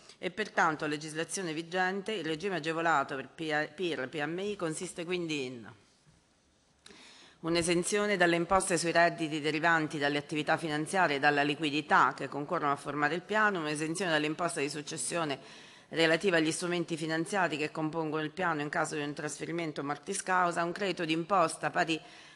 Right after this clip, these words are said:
alle minusvalenze, perdite e differenziali negativi realizzati sugli strumenti finanziari detenuti per almeno cinque anni relativi agli investimenti qualificati effettuati nel corso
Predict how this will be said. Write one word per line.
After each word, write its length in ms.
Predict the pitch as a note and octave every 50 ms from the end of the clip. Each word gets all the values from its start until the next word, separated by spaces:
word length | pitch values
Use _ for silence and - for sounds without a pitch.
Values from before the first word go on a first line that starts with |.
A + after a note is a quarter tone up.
| - -
alle 200 | E3+ E3+ F3 F3+
minusvalenze, 760 | F3 F3 F3+ F3+ E3+ E3 F3 F3+ F#3 F#3+ F3+ E3 D3+ F3 D3+
perdite 420 | - F3 F3 E3 D3 D3 D3 D3
e 40 | D3
differenziali 680 | C#3+ D#3 D3 - D#3 D3 D#3 D#3+ D#3 F#3 F#3 E3+ E3
negativi 460 | D#3+ D#3 D3 D3+ D3+ F3 F3+ E3+ D3+
realizzati 540 | D3+ C#3+ D3 D3 C#3+ C#3 D3+ E3+ E3+ D3+ D#3
sugli 220 | D3 D3+ D3 C#3+ D3+
strumenti 420 | - - D#3 D#3+ D#3+ D3+ D#3 E3
finanziari 640 | C#3+ D#3 D3 D3+ D3+ D3 F3 E3+ D#3+ D#3 C#3+ C#3+ C3+
detenuti 460 | C3 C#3+ C3+ E3 D#3 E3 E3 D#3 D#3+
per 120 | C3 C#3+
almeno 300 | C#3 D3 D3+ D#3+ D#3 D3
cinque 340 | D3+ D#3+ F3+ F3+ F#3 G#3 G3+
anni 320 | F3 C#3+ C#3 C#3+ D3+ D#3 D#3+
relativi 360 | F3+ F3 E3+ E3 F3 D#3 C#3
agli 120 | C#3 D3
investimenti 560 | D3 D3 D3 D3+ - E3+ E3 D#3+ C#3+ C#3+ -
qualificati 500 | B2 D3+ D#3 D#3+ E3+ F#3+ E3+ E3 C#3+ -
effettuati 480 | E3 E3 - F#3 - - D#3+ C#3+ C#3 E3+
nel 140 | F3 E3+ -
corso 340 | - D3 C#3 - - E3